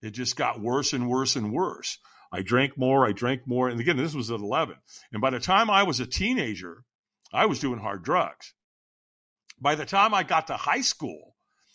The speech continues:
my junior year, um, uh, you know, at the very beginning of the year, probably within a month of my junior year, they, they pulled me into the principal's office and said, "Albin, you're out. We're expelling you from our school."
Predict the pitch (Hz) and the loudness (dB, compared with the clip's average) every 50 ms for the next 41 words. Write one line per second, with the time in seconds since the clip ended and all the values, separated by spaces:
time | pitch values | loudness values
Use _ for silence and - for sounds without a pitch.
0 | _ _ _ 123 147 180 214 214 135 - - 175 196 208 220 202 180 170 156 156 | _ _ _ 4 6 6 6 4 2 0 0 2 2 2 2 4 4 4 4 4
1 | 185 208 180 135 90 80 - _ _ _ _ _ _ _ _ _ 117 113 110 110 | 4 4 4 4 2 -4 -10 _ _ _ _ _ _ _ _ _ -2 -2 0 0
2 | 107 104 101 101 101 107 110 101 95 110 104 117 131 143 131 123 120 117 123 104 | 0 0 -2 -4 -4 -6 -6 -6 -6 -8 -6 -4 0 2 2 2 2 2 0 0
3 | 92 151 175 214 220 170 185 160 160 208 202 185 165 165 160 131 135 131 160 175 | 2 4 4 6 6 4 2 4 4 4 4 6 4 4 4 4 4 4 4 4
4 | 165 117 - - 147 160 165 170 165 151 156 147 - 170 147 131 117 113 120 143 | 4 4 4 6 6 6 6 4 2 2 0 0 2 2 4 4 2 2 2 4
5 | 175 208 165 - - 131 107 120 139 151 139 120 104 120 156 165 165 147 135 131 | 6 6 4 4 2 -2 0 2 2 0 0 -2 0 0 0 2 2 2 2 2
6 | 135 143 185 202 160 120 104 107 - _ - - - - _ _ _ _ _ _ | 2 2 4 4 4 4 4 0 -4 _ -20 -20 -20 -20 _ _ _ _ _ _
7 | - 131 160 165 - - - _ - 127 165 185 - - 180 180 160 139 151 156 | 2 2 2 2 0 -8 -16 _ 4 4 4 4 6 6 6 6 6 4 2 2
8 | 156 143 131 123 117 - - 175 233 - - 113 110 104 107 117 104 104 - - | 2 2 0 -2 -2 -2 -2 -2 -2 -2 -6 -8 -8 -6 -4 -4 -4 -4 -6 -8
9 | 98 - 107 95 98 - - 117 98 92 - 131 147 160 135 113 107 127 175 143 | -12 -10 -10 -10 -8 -6 -6 -6 -6 -4 0 2 2 2 2 0 0 0 2 4
10 | 123 135 139 95 73 - - - _ _ _ _ _ _ _ _ _ _ _ _ | 4 4 4 4 0 -6 -16 -20 _ _ _ _ _ _ _ _ _ _ _ _
11 | _ _ _ - 127 156 156 165 - - - - 143 147 151 139 123 113 107 110 | _ _ _ -4 -2 -2 0 0 0 -2 0 2 4 4 4 2 0 -2 -6 -8
12 | 104 - 104 98 95 85 82 - - - 165 165 147 110 - | -6 -6 -8 -6 -8 -8 -8 -10 -8 -4 -2 -2 -2 -2 -6